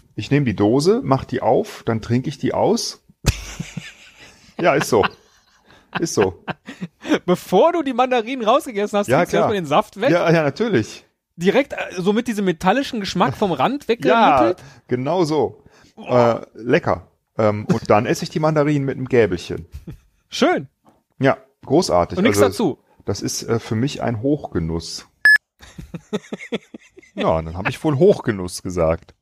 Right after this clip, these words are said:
Speaker 1: Hochgenuss, wie schön.
Speaker 2: Ja.
Speaker 1: Super. Ja, äh, äh, fünf zu eins.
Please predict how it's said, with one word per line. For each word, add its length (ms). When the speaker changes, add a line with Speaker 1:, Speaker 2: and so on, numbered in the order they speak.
Speaker 1:
Hochgenuss, 720
wie 60
schön. 380
Speaker 2:
Ja. 100
Speaker 1:
Super. 380
Ja, 360
äh, 400
äh, 260
fünf 440
zu 200
eins. 600